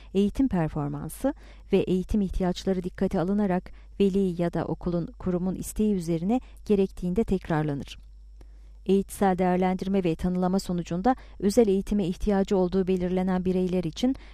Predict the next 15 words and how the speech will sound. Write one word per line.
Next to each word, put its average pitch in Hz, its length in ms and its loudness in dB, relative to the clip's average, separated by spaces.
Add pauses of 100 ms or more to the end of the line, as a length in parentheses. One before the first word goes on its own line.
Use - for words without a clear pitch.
Özel 202 300 2
Eğitim 190 440 0
Değerlendirme 196 680 2
Kurulu 165 380 -2
tarafından 180 600 0 (320)
kurul 226 260 2 (100)
raporu 180 380 0
hazırlanır. 160 560 -4 (600)
Bu 302 100 6
rapor, 190 400 2 (280)
özel 226 260 4
eğitim 262 320 2
kurumlarından 196 720 0
eğitim 208 480 0
ve 196 140 4